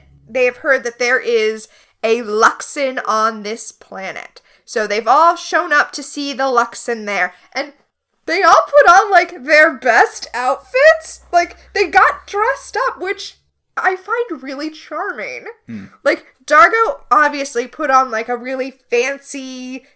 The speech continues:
Speaker 1: overcoat, and Zan put on this, like, big clunky gold necklace, and John's wearing his peacekeeper coat.
Speaker 2: Which could not say evil more if he tried.
Speaker 1: I mean, John,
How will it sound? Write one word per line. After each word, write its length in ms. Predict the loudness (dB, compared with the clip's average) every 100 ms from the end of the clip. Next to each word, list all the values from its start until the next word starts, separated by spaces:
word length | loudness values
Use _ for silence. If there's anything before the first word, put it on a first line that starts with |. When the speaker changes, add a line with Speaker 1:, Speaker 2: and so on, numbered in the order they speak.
| _ _
Speaker 1:
overcoat, 1080 | 4 4 4 2 0 0 2 2 0 -4 -12 _ _ -4
and 600 | 0 2 2 0 -4 -12 _ _ -12
Zan 420 | -2 2 2 0
put 100 | 2
on 120 | 2 2
this, 160 | 0
like, 320 | -4 -4 _
big 280 | -8 -8 -10
clunky 760 | -14 -8 -6 -6 -8 -10 -10 -6
gold 640 | 0 4 4 4 0 -4
necklace, 720 | -4 -2 -2 -2 -2 0 -2
and 120 | -8 -12 _ _
John's 500 | -4 2 4 4 2
wearing 360 | 0 2 2 -2
his 200 | -10 -12 _ -16
peacekeeper 760 | -12 -10 -10 -12 -10 -2 -2 -2
coat. 760 | -4 -2 0 -2 -6 -16 -20 _ _
Speaker 2:
Which 460 | -14 -14 -16 -20 _ _ _ _ _ _ _ _
could 220 | -16 -12
not 280 | -8 -8 -8
say 380 | -10 -10 -10 -12 -12
evil 360 | -10 -8 -8
more 320 | -6 -4 -6
if 140 | -6 -12
he 100 | -18
tried. 640 | -16 -10 -8 -6 -8 -14 -20 _ _ -6
Speaker 1:
I 120 | -6
mean, 380 | -6 -12 -14 -12
John, 640 | -2 2 2 2 -4